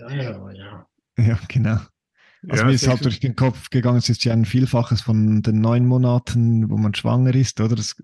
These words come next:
Speaker 2: das wären dann vier
Speaker 3: Mhm.
Speaker 2: Kinder
Speaker 3: Genau.
Speaker 2: sozusagen, weißt du? Und danach
Speaker 3: Ja.
Speaker 2: sagst du, nein, aber nur zweimal, dann doch nur zweimal.
Speaker 3: Ja.
Speaker 2: Und, ähm,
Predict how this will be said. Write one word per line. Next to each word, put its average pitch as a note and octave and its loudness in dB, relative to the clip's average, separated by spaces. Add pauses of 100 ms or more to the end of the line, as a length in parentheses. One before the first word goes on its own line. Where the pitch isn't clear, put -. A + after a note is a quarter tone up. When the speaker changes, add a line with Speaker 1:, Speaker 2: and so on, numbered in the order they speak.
Speaker 2:
das - -12
wären G2+ 0
dann F#2+ -2
vier C3 0
Speaker 3:
Mhm. A2 -4 (640)
Speaker 2:
Kinder B2+ 0
Speaker 3:
Genau. C3 2
Speaker 2:
sozusagen, C3 2
weißt C3 2
du? C3+ 4
Und - -4
danach A2 2
Speaker 3:
Ja. A#2 2
Speaker 2:
sagst G#2+ -2
du, - 2
nein, A#2 2
aber G#2 0
nur A#2+ 0
zweimal, B2+ 2
dann G#2+ -2
doch A#2+ 0
nur B2 0
zweimal. B2+ 2 (300)
Speaker 3:
Ja. A#2+ 0
Speaker 2:
Und, G#2+ 0
ähm, G2 2